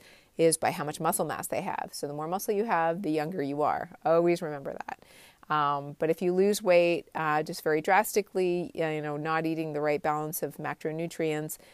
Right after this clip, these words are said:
you will look like a spaghetti noo-, noodle. And worse yet, those are the folks that tend to gain it all back again because it's, it's not a very sustainable diet, and,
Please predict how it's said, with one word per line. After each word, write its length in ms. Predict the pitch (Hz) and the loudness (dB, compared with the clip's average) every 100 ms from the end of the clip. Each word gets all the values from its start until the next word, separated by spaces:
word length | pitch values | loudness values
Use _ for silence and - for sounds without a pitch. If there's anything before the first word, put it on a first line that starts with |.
| _ - | _ -6
you 140 | 170 | 0
will 180 | 165 170 | 4 4
look 220 | 156 - | 4 2
like 160 | 151 160 | 0 0
a 60 | |
spaghetti 460 | 160 170 151 139 139 | -2 0 2 2 0
noo-, 340 | 139 139 135 - | -4 -6 -8 -6
noodle. 560 | 165 156 143 139 156 - | -4 -2 0 0 -2 -4
And 340 | 165 160 160 | -4 -4 -2
worse 240 | 185 226 285 | -2 0 2
yet, 340 | 208 185 - _ - | 6 6 4 _ -4
those 300 | 180 196 226 | 4 4 4
are 80 | 220 | 2
the 60 | |
folks 340 | - 180 175 - | 2 2 4 2
that 180 | 156 - | 0 0
tend 360 | 156 151 151 | -4 -4 -6
to 280 | - 156 147 | -4 -2 -2
gain 180 | 143 147 | -2 -2
it 100 | 147 | 0
all 120 | 139 | 0
back 260 | 139 139 - | 2 0 0
again 480 | 151 110 98 143 160 | -4 -4 -4 -6 -6
because 480 | 175 180 156 156 - - - - - _ _ _ _ _ 185 | -2 2 2 2 -4 -20 -20 -20 -20 _ _ _ _ _ -4
it's, 320 | 175 - - _ _ _ _ _ _ | -2 -4 -10 _ _ _ _ _ _
it's 180 | 180 - | -4 -2
not 440 | 202 202 202 202 - | 0 0 2 0 -2
a 100 | 170 | 0
very 180 | 165 165 | 2 2
sustainable 520 | - - 175 160 160 | 2 0 0 2 2
diet, 520 | 156 151 151 147 139 - | 4 6 6 6 2 -2
and, 600 | 156 147 147 147 147 | -2 0 -2 -2 -4